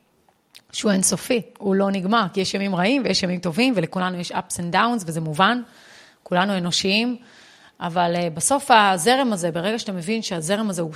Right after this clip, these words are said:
תחת שליטה, ושאין כאן נכון ולא נכון, ואין חטא ועונש, ואף אחד לא הולך להעניש אתכם, אתם הולכים להעניש את עצמכם, אם אתם מבינים שאתם זה בעצם הכל, אם יש בכם שפיטה ואשמה.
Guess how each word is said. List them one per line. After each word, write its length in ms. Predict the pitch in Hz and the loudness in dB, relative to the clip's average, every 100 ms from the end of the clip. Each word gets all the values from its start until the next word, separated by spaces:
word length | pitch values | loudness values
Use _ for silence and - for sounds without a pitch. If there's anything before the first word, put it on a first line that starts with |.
| - | -2
תחת 320 | 185 - - | -2 -2 -4
שליטה, 500 | - - 170 - 190 160 - - | -2 -2 -6 0 0 0 -10 -4
ושאין 380 | - 247 277 277 | 0 2 2 2
כאן 140 | 254 | 0
נכון 420 | 208 - 240 240 214 | 0 -2 0 2 2
ולא 180 | 196 | 2
נכון, 460 | 202 196 202 180 156 - _ _ - | 0 -2 -2 -2 -4 -12 _ _ -12
ואין 340 | 170 165 214 | -8 -4 -4
חטא 280 | 226 247 240 196 | -2 -2 0 0
ועונש, 500 | 196 196 165 - - | 2 0 -2 -2 -2
ואף 220 | - 190 | -2 -2
אחד 160 | - 214 | -2 2
לא 60 | |
הולך 260 | 208 208 208 | 4 4 0
להעניש 520 | 208 175 190 226 - | -2 0 0 0 -2
אתכם, 340 | 208 - 175 175 - - | -4 -2 -2 -4 -10 -16
אתם 200 | - 165 | -2 0
הולכים 280 | 165 156 175 | 0 0 0
להעניש 560 | 160 156 180 180 - - 196 | 2 2 2 2 0 -2 -6
את 120 | 170 | -6
עצמכם, 580 | 175 - 180 269 202 160 165 | -4 -2 2 4 4 0 -4
אם 140 | 165 | -6
אתם 360 | 160 170 156 160 | -4 -4 -4 -4
מבינים 460 | 156 170 214 208 | -4 0 2 2
שאתם 500 | - 160 160 190 180 | 2 -2 0 0 0
זה 120 | 165 | 0
בעצם 340 | 160 165 170 160 | 0 -2 -2 -4
הכל, 340 | 139 262 214 160 - - - - - - _ - | 2 6 6 6 -6 -20 -20 -20 -20 -20 _ -10
אם 80 | 165 | -6
יש 80 | 160 | -6
בכם 220 | 170 160 | -6 -6
שפיטה 420 | - 180 175 226 | -6 -4 0 2
ואשמה. 400 | 170 160 - 262 | 2 0 -2 -2